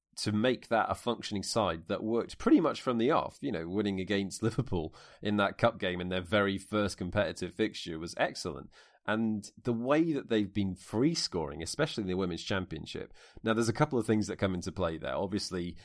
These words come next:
with the grandeur of United, I guess, and the fact that this is a very exciting project in the women's game, I can imagine it was very attractive to a lot of players to come and play for the club.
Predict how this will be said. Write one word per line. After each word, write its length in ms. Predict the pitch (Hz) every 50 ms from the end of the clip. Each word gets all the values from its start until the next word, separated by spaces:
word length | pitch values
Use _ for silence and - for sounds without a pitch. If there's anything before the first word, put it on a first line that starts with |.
| - - _ _
with 560 | - 87 90 104 101 95 85 - - - - -
the 80 | 107
grandeur 460 | 90 - 101 98 98 101 92 92 92
of 80 | 92 85
United, 460 | 92 90 87 92 90 85 - 98 87
I 40 | 87
guess, 280 | 82 87 87 85 - -
and 100 | 90 87
the 60 | 90
fact 240 | - 98 92 - -
that 100 | 87 82
this 180 | 85 90 -
is 120 | 95 85 85
a 60 | 92
very 200 | 82 95 95 87
exciting 460 | 85 85 - - 92 87 78 65 90 87
project 440 | - - 98 90 - 90 80 - 98
in 100 | 92 87
the 80 | 82
women's 380 | 85 92 90 87 82 82 82 -
game, 260 | - 98 90 85 82
I 80 | 80 80
can 160 | - 90 87
imagine 340 | 87 87 87 87 - 92 92
it 60 | 85
was 140 | 85 - -
very 160 | 92 92 87
attractive 520 | 90 - - 127 165 - - 92 87 85 -
to 180 | - 92 85
a 20 | 82
lot 140 | 82 73
of 80 | - -
players 320 | - 92 80 - - -
to 80 | - -
come 180 | - - 80 78
and 80 | 78
play 200 | - - 80 - -
for 60 | - -
the 80 | 85
club. 320 | 82 - - - 85 -